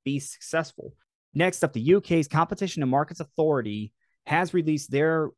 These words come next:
phase one findings of the Microsoft Activision Blizzard buyout. And they really went into detail about this. They released about a seventy-six page, uh, detailed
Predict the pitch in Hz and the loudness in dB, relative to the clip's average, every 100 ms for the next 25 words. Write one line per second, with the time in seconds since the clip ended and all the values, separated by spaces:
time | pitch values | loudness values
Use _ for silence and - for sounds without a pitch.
0 | _ 175 202 196 175 - 156 151 147 120 | _ -2 -2 -4 -6 0 0 0 -4 -4
1 | 139 135 131 117 113 113 110 110 - _ | 0 2 0 -2 -8 -6 -4 -6 -10 _
2 | _ _ _ - 147 180 190 - 175 165 | _ _ _ -2 2 2 0 2 4 4
3 | - 139 147 156 151 143 139 127 131 120 | 2 -4 -4 -2 0 0 0 0 -2 0
4 | 117 104 85 _ _ _ _ - 156 156 | 0 0 -2 _ _ _ _ -4 0 2
5 | 151 131 _ _ _ _ _ - 143 202 | 2 -2 _ _ _ _ _ -4 2 2
6 | 233 147 175 180 143 147 143 135 120 123 | 2 2 4 4 2 0 -2 -2 -2 -2
7 | 110 110 101 98 95 - 104 98 - 120 | -2 -4 -2 -2 -4 -6 -6 -6 -2 0
8 | 117 117 143 165 - 135 131 131 123 - | 0 0 0 -2 -2 2 4 4 2 -2
9 | 107 110 - 170 175 160 139 - - 143 | -6 -8 -2 0 0 -2 -4 -8 -2 -2
10 | 143 - - - _ _ _ - 156 147 | -2 -8 -14 -18 _ _ _ -2 0 2
11 | 131 110 - _ _ _ _ _ - 113 | -2 -6 -14 _ _ _ _ _ -8 -4
12 | 104 110 135 170 156 165 147 135 123 | -4 -4 -2 -2 -4 -2 2 2 0